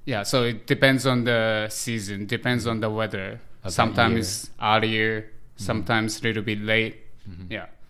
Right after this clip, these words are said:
Speaker 1: or depends on, uh, how they warmer.
Speaker 2: If you book a trip near, like, in May, you're
Speaker 1: Mm-hmm.
Speaker 2: hoping to catch the end of it, but actually you get there and it's all gone. <laughs>
Speaker 1: Mm-hmm.
Speaker 2: That sucks.
Speaker 1: Also,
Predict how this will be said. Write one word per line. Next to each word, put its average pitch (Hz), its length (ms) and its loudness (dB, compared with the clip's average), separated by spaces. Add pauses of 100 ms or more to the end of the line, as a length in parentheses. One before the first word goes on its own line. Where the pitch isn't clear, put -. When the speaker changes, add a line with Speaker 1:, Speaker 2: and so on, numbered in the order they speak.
(120)
Speaker 1:
or 131 360 6
depends 120 400 -2
on, 113 240 -4 (120)
uh, 104 320 -2
how 113 260 2
they 113 500 0 (180)
warmer. 107 600 2 (600)
Speaker 2:
If - 140 -2
you 101 80 2
book 101 260 0
a 95 60 2
trip 98 340 0 (340)
near, 95 580 -2
like, 101 260 -4
in 98 180 -2
May, 98 540 0
you're 101 160 0
Speaker 1:
Mm-hmm. 107 80 2
Speaker 2:
hoping 104 240 0
to 104 80 -4
catch 101 320 -4
the 107 120 -4
end 101 180 -4
of 95 120 -2
it, 98 180 -4
but 98 140 -4
actually 98 400 -4
you 92 220 -4
get 98 200 -4
there 98 160 -4
and 95 100 -6
it's 92 140 -8
all 95 160 -4
gone. 104 380 -6 (100)
<laughs> - 100 -16
Speaker 1:
Mm-hmm. 120 300 0 (140)
Speaker 2:
That 156 140 -6
sucks. - 280 -8
Speaker 1:
Also, 131 520 4